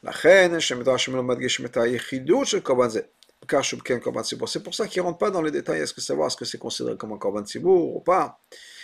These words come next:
ואשר משום כך הותר בקרבתו, c'est pour ça que c'est permis. <coughs> כפי שמודגש מדרש פרשת ג',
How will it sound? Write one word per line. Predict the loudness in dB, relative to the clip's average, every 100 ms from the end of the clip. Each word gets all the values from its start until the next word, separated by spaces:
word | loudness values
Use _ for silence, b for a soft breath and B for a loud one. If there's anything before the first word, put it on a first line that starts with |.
| B
ואשר | -4 -2
משום | -2 -6 4
כך | 4 4
הותר | 2 2
בקרבתו, | 2 2 0 0 -6
c'est |
pour | -8 -10
ça | -8
que | -4
c'est | -2
permis. | 0 0 0 -4 B B B B B B 4 6
<coughs> | 6 6 4
כפי | 2 0
שמודגש | 0 -2 4 4 4
מדרש | 0 2 2
פרשת | 2 0 -2
ג', | -2